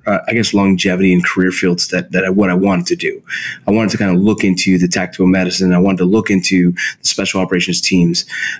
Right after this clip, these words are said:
uh, as well as I felt like it was kind of a day in, day out, exciting, uh, kind of job that I thought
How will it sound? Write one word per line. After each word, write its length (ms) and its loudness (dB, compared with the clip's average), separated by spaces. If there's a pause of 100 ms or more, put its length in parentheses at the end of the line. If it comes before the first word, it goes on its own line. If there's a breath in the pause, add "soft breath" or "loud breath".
uh, 240 -2
as 200 -2
well 180 2
as 100 -2
I 60 -2
felt 240 -2
like 140 0
it 100 2
was 300 0
kind 180 -2
of 80 -2
a 60 0
day 280 0
in, 140 2
day 200 0
out, 200 -2
exciting, 580 0 (320 loud breath)
uh, 200 0
kind 200 -2
of 100 0
job 360 -2
that 120 0
I 80 -2
thought 340 -4